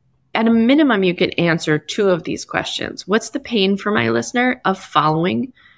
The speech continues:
what you're prescribing? And what's the gain? And you need to make that part of the story sandwich about, like, this is gonna be hard. And by the way, no great story does not contain challenges and pain. Think of any story you've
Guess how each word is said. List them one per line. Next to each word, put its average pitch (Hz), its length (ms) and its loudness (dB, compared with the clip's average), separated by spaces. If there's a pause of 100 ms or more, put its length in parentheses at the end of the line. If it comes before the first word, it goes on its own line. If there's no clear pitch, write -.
(140)
what 175 140 2
you're 170 120 4
prescribing? 175 760 -2 (520)
And 180 260 6
what's 180 300 0
the 185 100 0
gain? 151 400 0 (680)
And 175 240 2
you 208 120 2
need 233 220 4
to 254 80 2
make 220 180 0
that 180 200 0
part 185 260 2
of 165 60 2
the 170 80 -2
story 170 340 2
sandwich 160 800 0 (340)
about, 165 260 2
like, 156 240 2
this 190 180 0
is 190 100 -6
gonna 185 180 0
be 165 120 0
hard. - 460 -2
And 185 160 4
by 175 180 4
the 170 80 4
way, 170 320 2 (240)
no 185 200 4
great 190 340 2
story 147 600 2 (200)
does 160 200 2
not 165 280 2
contain 156 580 2 (120)
challenges 156 640 0
and 147 180 0
pain. - 380 -4 (480)
Think 165 140 0
of 160 180 -2
any 185 160 4
story 180 320 4
you've 175 160 4